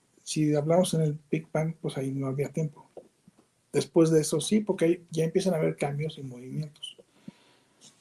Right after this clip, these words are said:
Y entonces, ¿quién percibe el tiempo? Solo tiene que haber un observador para percibir el tiempo.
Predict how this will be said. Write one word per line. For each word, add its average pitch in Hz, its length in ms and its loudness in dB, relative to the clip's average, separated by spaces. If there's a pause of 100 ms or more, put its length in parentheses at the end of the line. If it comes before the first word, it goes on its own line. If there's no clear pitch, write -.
Y - 40 2
entonces, 143 480 2 (1120)
¿quién 180 220 2
percibe 180 340 6
el 151 120 2
tiempo? 160 360 2
Solo 170 220 4
tiene 175 180 4
que 156 100 -2
haber 156 180 6
un 160 100 4
observador 143 680 4
para 135 240 4
percibir 143 560 -2
el 139 80 -4
tiempo. 143 280 -4